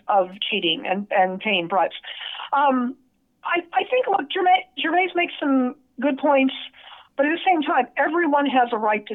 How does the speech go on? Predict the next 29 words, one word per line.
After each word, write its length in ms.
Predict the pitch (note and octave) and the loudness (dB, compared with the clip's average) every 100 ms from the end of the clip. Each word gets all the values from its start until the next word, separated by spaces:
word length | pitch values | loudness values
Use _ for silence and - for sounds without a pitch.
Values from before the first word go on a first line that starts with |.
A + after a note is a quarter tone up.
| - | -8
speak. 300 | A3+ G3 - - - | -4 -4 -6 -12 -4
Now, 500 | F#3+ G3 G3+ G3 - | 0 4 4 2 -2
you 140 | A#3 | -2
would 100 | B3+ | 0
hope 280 | A#3 C4+ C#4 - | 2 4 2 0
certainly 640 | C#4+ C4 C4 A#3+ B3 A#3+ A#3+ | 0 0 2 0 2 0 -2
for 120 | B3+ | -4
some 200 | C4 B3 | 0 0
of 100 | A#3 | 2
those 300 | A#3+ A#3 A3 A#3+ | 2 0 0 -6
with 120 | - | -4
great 320 | A#3 G3+ - | -2 -2 -2
wealth, 300 | A3 A#3+ D#4 - - - - - - | 2 4 2 0 -16 -16 -16 -8 -4
and, 160 | E4+ | -2
and 220 | F4+ E4+ | 0 0
to 100 | F4 | 0
their 160 | D#4+ D4+ | -2 -2
credit, 320 | D4+ D4 C#4 - - | 0 2 0 0 2
some 240 | C4 C4 | 2 4
have. 400 | C#4+ E4+ - G#3 | 2 0 0 -2
You've 220 | A3+ G#3+ - | -4 -6 -4
seen 420 | C#4+ C4 B3 B3+ B3 - - - | 0 2 2 0 -4 -12 -20 -10
stories 280 | - B3+ B3 B3 | -2 0 0 -2
in 60 | |
the 80 | A3+ | -4
past 500 | B3 A#3 A3 A3 - | 0 0 2 -2 -4
where 580 | A3 G#3+ G#3 G3+ G3+ G3+ - | -2 0 0 0 0 -2 -8
lots 320 | C4+ G#3+ | -4 0
of 60 | A3 | 0